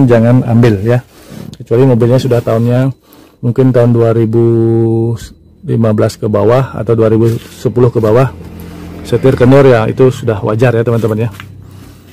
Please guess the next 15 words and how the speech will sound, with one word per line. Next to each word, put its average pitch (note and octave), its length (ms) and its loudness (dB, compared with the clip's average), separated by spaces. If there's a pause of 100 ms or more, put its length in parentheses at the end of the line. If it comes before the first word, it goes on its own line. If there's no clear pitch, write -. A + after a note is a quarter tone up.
(320)
Nah, G#2+ 320 -6 (140)
yang B2 240 0
saya B2+ 160 2
sarankan B2+ 480 4
teman-teman C#3+ 800 0
begitu C3 320 0
mengecek B2+ 480 2
mobil, C#3 400 4 (800)
begitu B2+ 240 2
datang B2+ 400 4
cek C#3 160 0
mobil, C3 340 4
jangan C3 320 4
langsung C3+ 240 2
menyalakan B2+ 640 4